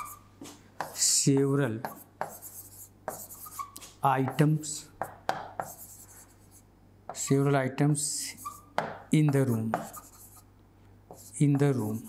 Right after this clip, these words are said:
दूसरा सेंटेंस है, इस तरह से है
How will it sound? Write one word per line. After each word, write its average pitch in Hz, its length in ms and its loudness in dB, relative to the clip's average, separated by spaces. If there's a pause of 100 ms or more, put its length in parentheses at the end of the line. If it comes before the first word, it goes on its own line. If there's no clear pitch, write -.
(2500)
दूसरा 135 400 4
सेंटेंस 143 600 4
है, 160 200 0 (1900)
इस 139 220 2
तरह 139 220 4
से 139 200 4
है 156 220 0